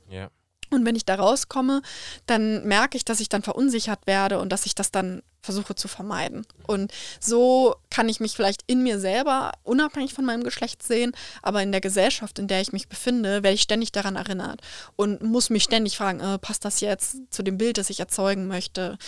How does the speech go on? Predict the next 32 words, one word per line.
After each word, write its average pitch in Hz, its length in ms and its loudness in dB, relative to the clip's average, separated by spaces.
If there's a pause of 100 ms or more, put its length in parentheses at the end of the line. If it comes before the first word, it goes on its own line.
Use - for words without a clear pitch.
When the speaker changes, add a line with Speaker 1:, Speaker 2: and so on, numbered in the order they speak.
(360)
Speaker 2:
Ähm, 185 520 -4 (220)
mache 202 220 -4
ich - 60 -10
das - 160 -2
jetzt - 120 -4
gerade 196 460 0 (260)
richtig? 202 640 0
Mache 202 80 -6
ich - 60 -10
das - 180 2
falsch? 208 500 2
Und 196 160 -2
es 190 140 0
ist, 214 240 -2 (400)
ähm, 196 840 2
ja, 196 280 2
also 202 200 4
noch 214 200 2
a 165 60 -2
long 226 380 2
way 220 200 2
to 220 160 -4
go, 196 260 -2 (140)
würde 165 180 -6
ich - 100 -12
mal - 100 -10
Speaker 1:
Mhm. - 40 -8
Speaker 2:
sagen. - 420 -10 (580)
Speaker 1:
Ich - 40 -20
würde 117 160 -14
auch 117 60 -8
noch 127 180 -8